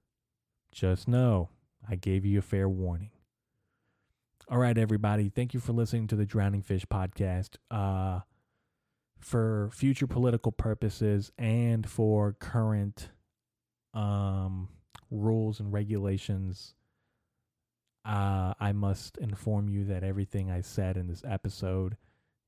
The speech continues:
is solely for entertainment purposes. Shout out to my lawyer.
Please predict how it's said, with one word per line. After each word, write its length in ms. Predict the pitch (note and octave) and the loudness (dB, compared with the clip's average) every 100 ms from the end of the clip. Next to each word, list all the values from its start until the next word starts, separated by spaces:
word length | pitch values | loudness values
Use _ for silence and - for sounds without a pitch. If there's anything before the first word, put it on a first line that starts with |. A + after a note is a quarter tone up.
| - | -8
is 720 | F#2+ F#2+ F2+ F2+ G2 - - _ _ _ _ _ | -2 0 0 -2 -6 -16 -20 _ _ _ _ _
solely 440 | - A2 G2+ G2 | -4 -2 0 0
for 640 | G2 - F#2 F#2 F2 F2 - | -2 -2 0 2 0 -2 -4
entertainment 560 | G2 F2+ - G#2+ G#2+ G#2 | -4 -4 0 0 0 0
purposes. 840 | G#2 - G2+ - F#2 F2+ G#2 - _ _ _ - | -2 -2 -6 -4 -2 -2 -6 -16 _ _ _ -10
Shout 260 | - F#2 | -4 -2
out 140 | F#2 F#2 | -2 -2
to 100 | F#2+ | -4
my 120 | F2+ | -4
lawyer. 520 | F2 A2+ C3 B2+ A2+ | 0 4 6 4 2